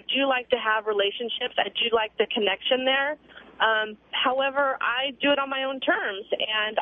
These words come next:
I, I think if you live your life of letting, allowing people to live their lives the way they want to and not try and change them, and, um, you accept them for who they are, you start off on the right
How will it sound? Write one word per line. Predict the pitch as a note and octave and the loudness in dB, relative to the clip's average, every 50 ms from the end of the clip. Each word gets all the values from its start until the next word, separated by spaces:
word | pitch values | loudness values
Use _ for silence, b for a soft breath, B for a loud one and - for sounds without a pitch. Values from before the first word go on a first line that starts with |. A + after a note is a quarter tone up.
| - | 0
I, | - G#3+ B3 A#3+ - _ _ - - - - - - - - B B B B B B B B - - | 0 0 0 -4 -8 _ _ -20 -20 -20 -20 -20 -20 -20 -18 B B B B B B B B -4 -2
I | B3 B3 - | 0 0 2
think | - E4 F4+ - - - - - | 2 0 0 -2 -4 -4 0 0
if | A#3+ B3 | 0 2
you | C4+ B3 A#3+ | 2 2 2
live | B3 B3+ C4 C4 | 2 0 0 0
your | D4+ D4 C4+ | 0 0 0
life | A#3+ A3+ A3+ A#3 A#3+ A#3+ - - - - | 0 0 2 0 0 -2 -4 -2 0 2
of | G3+ G3+ G3+ | 2 2 2
letting, | G#3+ G#3+ G#3+ A3+ A#3+ B3 B3 - - - | 2 2 2 0 -2 -4 -4 -2 -2 -2
allowing | G3+ G3+ G#3 G#3 A3 A#3 B3+ B3+ B3 - - | 0 2 0 0 0 -2 -4 -6 -6 -4 -4
people | A#3+ - - B3 A#3+ B3 A#3+ - - | -2 0 0 2 2 0 0 0 0
to | B3 | 0
live | G#3+ G#3+ A3 A3 G#3 | 2 2 0 0 0
their | G#3 G#3 A3 A3 | 0 0 0 0
lives | A3 G#3+ A3 A3+ A#3 A#3+ - - - - - - - - | -2 -2 -4 -6 -8 -10 -14 -18 -20 -20 -20 -20 -4 0
the | A3+ G#3 | 0 2
way | G#3 G#3+ G#3+ G#3 | 2 2 2 0
they | G3 G3+ G3+ G#3 | 0 -2 -2 0
want | A3+ A#3 A#3+ A3+ | -2 -2 -2 -2
to | - B3 A3 | 0 0 0
and | G3+ G3 | 0 0
not | G#3 G#3 - | -2 -2 -2
try | - - A#3 A3 | -2 0 0 0
and | G#3+ G#3 G3 - - | 0 -2 -4 -2 -2
change | G3+ F#3+ G3+ A3 A3 - | -2 -2 -2 -4 -2 0
them, | C4 C4+ C#4 C#4+ D4 C#4+ - _ _ - - - - - - - - - - - - - - | 0 0 0 -2 -6 -10 -12 _ _ -20 -20 -20 -20 -20 -20 -20 -20 -20 -20 -20 -20 -8 -4
and, | G#3+ G#3+ G#3 G#3+ G#3 G3+ G3+ G#3 A#3 | -2 0 2 2 0 0 0 0 0
um, | G#3+ G#3 | 0 2
you | G#3 G#3 G3+ | 2 0 0
accept | G3+ - - - A#3+ A#3 - | 0 0 -2 -2 -2 0 0
them | - C4 A#3+ - | -2 -2 0 0
for | A#3+ A#3 | -2 0
who | A#3 A#3+ A#3 | 0 0 0
they | A3+ G#3+ G3+ G3 | 0 0 0 0
are, | G3 G3+ G3+ A3 A#3+ C4 B3+ - - | 0 0 0 -2 -4 -6 -8 -10 -8
you | G#3+ G#3+ G#3+ - - - | -6 -4 -4 -4 -2 0
start | - D4+ D#4 | 0 2 2
off | D4+ D4 D4 - | 2 0 0 -2
on | B3 A#3 | -4 -4
the | G#3+ G3+ | -2 -2
right | G3 G#3 A3 - | -2 -2 -4 -6